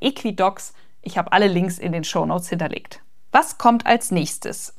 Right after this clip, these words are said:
Vielleicht habt ihr es bei Instagram ja schon gesehen. Ich habe diese Woche ja einige Folgen aufnehmen können mit absolut hochkarätigen Gästen.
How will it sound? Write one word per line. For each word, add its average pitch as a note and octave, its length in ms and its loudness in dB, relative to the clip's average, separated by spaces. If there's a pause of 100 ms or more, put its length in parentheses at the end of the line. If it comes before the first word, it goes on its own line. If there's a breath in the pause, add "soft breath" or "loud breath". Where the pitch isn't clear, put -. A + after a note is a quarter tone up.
Vielleicht D4+ 800 2
habt E4 180 2
ihr C4 60 4
es B3+ 80 0
bei - 120 2
Instagram G3+ 440 2
ja E3 100 4
schon F3 200 0
gesehen. F3 380 2 (100)
Ich - 180 -4
habe B3 300 6
diese A#3 320 0
Woche A3 220 4
ja G#3+ 240 4
einige C#4+ 400 2
Folgen A3+ 360 2
aufnehmen F#3+ 440 2
können G3+ 320 0
mit G#3 180 0 (160)
absolut - 800 0
hochkarätigen F#3 760 2
Gästen. F3 560 -2